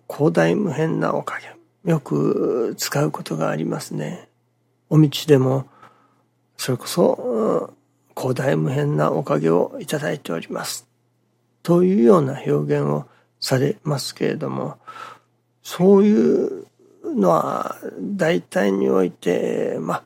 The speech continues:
普通においてというのでしょうか。ここにありますような、「痛いなのが治ったのではありが、治ったのがありがたいのではない。いつもまめながありがたいのぞ」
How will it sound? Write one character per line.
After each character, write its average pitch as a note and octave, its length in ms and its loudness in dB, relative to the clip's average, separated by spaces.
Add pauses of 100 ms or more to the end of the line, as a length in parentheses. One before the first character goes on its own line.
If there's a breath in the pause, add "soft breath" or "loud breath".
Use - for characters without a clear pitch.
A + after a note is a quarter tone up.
(140)
普 - 140 -18
通 - 600 0
に F#3+ 140 0
お - 120 2
い G3+ 80 0
て F3+ 120 -2
と - 140 -2
い D#3+ 80 0
う - 20 -4
の - 120 -4
で F3 100 -8
し - 140 -8
ょ - 80 -8
う - 40 -14
か。 - 280 -14
こ - 120 -14
こ C#3+ 80 0
に C#3 100 4
あ C3+ 80 0
り D3 100 -2
ま D3+ 140 0
す - 160 -8
よ - 140 -2
う - 20 -4
な、 - 200 -8 (500 soft breath)
「痛 C#3+ 240 4
い C#3+ 80 6
な C#3 140 2
の C#3+ 140 -2
が C#3+ 240 0
治 C#3+ 240 0
っ - 20 -6
た - 200 -8
の D#3 140 0
で F#2+ 140 -2
は - 140 0
あ C3+ 60 -4
り D3 120 -6
が、 - 160 -8 (300)
治 F3 260 6
っ E3 120 -6
た D3+ 120 -4
の F3+ 120 2
が G#3+ 140 2
あ - 40 -2
り D3+ 120 -2
が D3 140 -2
た D#3+ 120 -4
い - 80 -4
の - 160 -4
で - 100 -6
は - 140 -4
な D#3+ 180 -6
い。 F#3+ 100 -8
い D3 60 -2
つ - 140 -6
も F3+ 140 4
ま D3+ 160 0
め F3 100 0
な G#3 140 2
が - 100 -4
あ E3+ 60 -2
り G#3 100 -4
が - 140 -4
た - 140 -10
い - 80 -12
の - 140 -14
ぞ」 - 120 -12